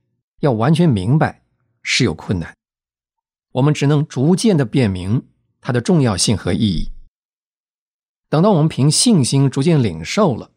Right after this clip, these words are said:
圣灵就会赐下新的亮光。我们要记住，教会是由于不信才丧失属天的医治。圣经的真理不应该依赖其他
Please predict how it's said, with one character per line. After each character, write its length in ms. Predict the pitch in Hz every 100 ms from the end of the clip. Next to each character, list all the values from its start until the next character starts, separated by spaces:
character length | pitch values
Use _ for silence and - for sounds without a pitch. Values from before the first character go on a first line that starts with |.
| _ _ _ _ _ _ _ _
圣 400 | - - 143 107
灵 420 | 98 107 117 123 _
就 100 | -
会 100 | 101
赐 280 | 92 - 120
下 160 | 101 87
新 200 | - 98
的 80 | 76
亮 180 | 78
光。 260 | - 78 - _ _ _ _ _ _ _ _ _ _ _ _ _ _ _ -
我 100 | 113
们 100 | 120
要 100 | 113
记 220 | - 117
住， 240 | 101 82 _ _ _ _ _ -
教 360 | 190 185 127
会 380 | 101 139 120 98
是 160 | - 117
由 140 | 107
于 60 | 113
不 200 | 113 107
信 580 | - 202 160 104 80 - _
才 240 | - 98
丧 380 | 101 - 135 98
失 280 | 92 - 110
属 380 | 110 - - 98
天 240 | - 104
的 80 | 92
医 200 | 101 98
治。 300 | 101 101 - _ _ _ _ _ _ _ _ _ _ _ _ _ _
圣 340 | - - 233
经 120 | 175 220
的 80 |
真 260 | - 202 220
理 380 | 135 85 90 - _ _
不 100 | 156
应 80 | 151
该 220 | 151 151
依 200 | - 107
赖 300 | 107 113 110 - _
其 280 | - - 107
他 380 | - 143 139